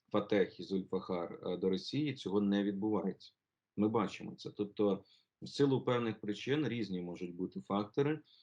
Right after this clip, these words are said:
які мають вплив на іранську владу, щоб вони пригальмували і не постачали. І цього не відбувається, що теж, звичайно,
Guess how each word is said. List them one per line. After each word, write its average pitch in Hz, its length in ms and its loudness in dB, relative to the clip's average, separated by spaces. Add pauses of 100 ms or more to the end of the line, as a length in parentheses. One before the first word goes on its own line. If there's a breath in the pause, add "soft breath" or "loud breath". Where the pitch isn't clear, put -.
(260 soft breath)
які 107 360 2
мають 110 380 4
вплив 98 400 4
на 98 160 2
іранську 98 580 -2
владу, 98 360 0
щоб 101 200 -4
вони 101 600 2 (120)
пригальмували 113 880 0 (340)
і 113 100 2
не 117 120 4
постачали. 107 680 -4
І 107 80 -4
цього 110 280 2
не 131 100 2
відбувається, 117 640 0
що - 200 -4
теж, 127 400 -2
звичайно, 104 680 0